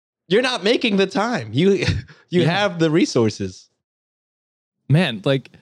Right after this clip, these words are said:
Speaker 2: a month in advance is, is w-, so much time to, like, plan out. And, like, if she's emailing it you, to you, there's such an easy, like, I'm pretty sure Google Calendar or whatever you use, I'm sure there's a way that you can click,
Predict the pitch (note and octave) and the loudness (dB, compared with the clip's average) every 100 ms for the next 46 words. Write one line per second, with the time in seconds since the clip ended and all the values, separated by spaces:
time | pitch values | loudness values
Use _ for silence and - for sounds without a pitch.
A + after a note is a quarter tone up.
0 | _ C#3+ C#3 B2+ C3+ E3+ F3+ D#3 A2+ A2+ | _ -4 0 0 0 0 0 0 0 0
1 | B2 A#2 G2 - _ _ _ _ - A#2 | -2 -4 -6 -12 _ _ _ _ -4 -4
2 | A#2+ A2+ A2 A#2+ _ _ _ - - C#3+ | -6 -12 -14 -20 _ _ _ -20 -6 -2
3 | D3 D3 - A2+ G2+ F#2+ G2 G#2 - G#2 | 0 0 -2 -4 -2 -2 -2 -2 0 -2
4 | G2+ _ - A#2+ A#2+ G#2+ G#2 A2+ A2+ A2+ | -4 _ -2 0 0 0 -2 -2 0 0
5 | A2 _ _ _ C#3 B2 F3 D#3 - C#3 | -4 _ _ _ -6 0 0 0 0 0
6 | D#3+ D#3 E3 E3 - E3+ - - D3+ D#3+ | 2 2 2 0 0 -2 -2 -2 0 2
7 | G3 B2+ C3+ - E3 D#3 D3+ C3 B2 B2 | 0 0 -2 -2 -4 -2 0 0 -2 -2
8 | A2+ A2+ A#2 D#3 D3+ D3+ B2+ - - C3 | -2 -2 -2 -2 -2 -2 -2 -4 -2 0
9 | C3 A2 G#2+ G#2+ G#2+ G#2 A2 C#3 C3 A2+ | 0 -2 -2 0 0 0 0 2 2 0
10 | G2 G2 F#2 - A#2 - C#3 C#3 C3 A#2 | 0 -2 -6 -4 -4 0 0 2 0 0
11 | G#2 G#2 G#2 G#2 G#2+ G2+ G#2 F#2+ | 0 0 0 -2 -4 -4 -4 -6